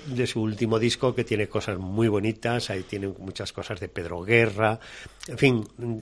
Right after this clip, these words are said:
tienen un amplio a su, llevado a su estilo,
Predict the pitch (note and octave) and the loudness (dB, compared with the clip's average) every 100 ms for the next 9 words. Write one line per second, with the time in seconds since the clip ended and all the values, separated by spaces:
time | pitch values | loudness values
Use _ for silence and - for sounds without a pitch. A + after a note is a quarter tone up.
0 | A2+ C3 C#3+ D3 C#3 C3+ C3+ C3 B2 B2+ | -6 -2 0 2 0 0 0 -2 -2 -6
1 | C3 B2+ B2+ A#2+ A#2+ A#2 A2+ G#2+ G2+ - | -4 0 0 2 2 4 4 2 0 -6
2 | - - - G#2 G#2+ G#2 - G2 F#2+ F#2 | -20 -12 -6 -6 -6 -6 -6 -6 -6 -8
3 | F2 G2 G2+ F#2+ A#2 A#2+ A2+ A2+ G#2 - | -10 -14 -8 -2 0 0 -2 -2 -4 -2
4 | B2 A#2+ | 0 0